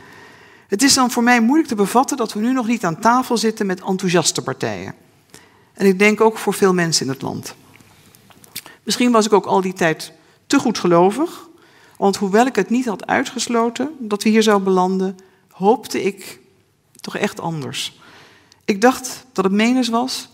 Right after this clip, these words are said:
werken vanuit de inhoud. De vraag is dan ook, hoe verder? Ik denk dat alle partijen, uiteraard ook D zesenzestig, zullen moeten werken aan de grote reparatie.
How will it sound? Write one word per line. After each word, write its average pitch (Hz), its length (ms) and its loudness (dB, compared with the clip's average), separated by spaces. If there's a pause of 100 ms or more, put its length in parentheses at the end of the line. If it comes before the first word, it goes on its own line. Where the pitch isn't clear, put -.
werken 185 520 2 (640)
vanuit 175 360 -2
de - 80 -6
inhoud. 139 500 -8 (840)
De 208 100 -2
vraag 269 320 2
is 233 100 0
dan 185 160 0
ook, 175 220 -4 (120)
hoe 233 160 0
verder? 165 420 0 (640)
Ik 226 140 0
denk 226 140 2
dat 214 160 -4 (100)
alle 285 260 4
partijen, 202 640 -6 (540)
uiteraard 175 580 -2
ook 214 180 0
D - 40 -4
zesenzestig, 190 920 0 (260)
zullen 208 280 4
moeten 202 220 0
werken 165 360 0
aan 156 80 -4
de 156 60 -2
grote 151 300 -4
reparatie. 135 760 -2